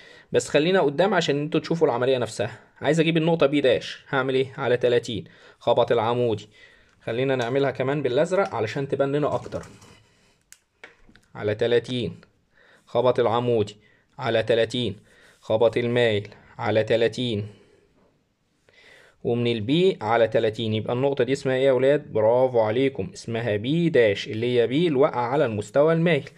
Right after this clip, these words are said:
طيب، ونفس السيناريو هعمله مع السي، تلاتين، تلاتين، تلاتين، ومن هنا على تلاتين. يبقى دي اسمها ايه يا ولاد؟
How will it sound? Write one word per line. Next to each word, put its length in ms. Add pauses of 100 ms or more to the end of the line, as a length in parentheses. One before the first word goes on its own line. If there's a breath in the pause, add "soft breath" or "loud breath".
(440 loud breath)
طيب، 320
ونفس 280
السيناريو 460
هعمله 300
مع 140
السي، 420
تلاتين، 480
تلاتين، 480
تلاتين، 520 (460 loud breath)
ومن 240
هنا 180
على 180
تلاتين. 420
يبقى 200
دي 80
اسمها 240
ايه 80
يا 80
ولاد؟ 340